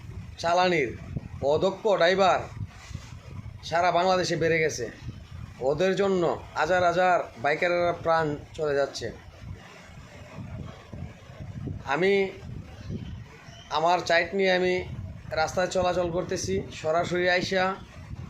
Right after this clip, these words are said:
আমার গাড়িতে মাইরে দিছে। আল্লাহর রহমতে আপনাদের দোয়া এবং মই মুরব্বির দোয়া আমার প্রাণে বেঁচে গেছি। আমার আয়ের ছিল দিকে আমি বেঁচে গেছি, আমার কোনো কিছু হয়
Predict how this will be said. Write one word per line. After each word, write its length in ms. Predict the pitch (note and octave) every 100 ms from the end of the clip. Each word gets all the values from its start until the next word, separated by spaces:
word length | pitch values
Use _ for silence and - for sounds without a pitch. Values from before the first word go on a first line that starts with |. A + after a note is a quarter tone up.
| - - - - - -
আমার 340 | D3 D#3+ D#3 D#3 - - - - - - - A#2+
গাড়িতে 320 | C#3+ D#3 E3+ E3 - - -
মাইরে 200 | D3 E3 D#3+
দিছে। 240 | D#3 F#3 G#3+ - - - - - - - - -
আল্লাহর 260 | C#3+ D#3+ F3
রহমতে 280 | E3+ F3 F3 D#3
আপনাদের 300 | D#3+ D#3+ E3+ E3
দোয়া 200 | E3+ E3 F3 - - - - C#3+
এবং 140 | D#3+ E3
মই 120 | E3+ E3+
মুরব্বির 320 | E3+ D#3 E3
দোয়া 180 | E3+ E3 E3+ - - - - - - - C3
আমার 300 | C#3+ D#3 D3+ C#3+ - - - - -
প্রাণে 240 | D#3+ D3+ D#3+
বেঁচে 200 | D#3 D3+ D3
গেছি। 240 | B2 B2 A#2 A#2 - - - - - - C3+
আমার 160 | C#3+ D3+ D3
আয়ের 180 | D#3 D#3
ছিল 140 | E3+ E3 E3+
দিকে 220 | E3+ E3+ F3 F#3+ - B2+
আমি 140 | C#3+ D3+
বেঁচে 200 | D#3+ E3
গেছি, 180 | D#3 D3 D#3+
আমার 140 | D3 D3+ D#3
কোনো 120 | D#3+ E3
কিছু 160 | E3 D3
হয় 160 | D#3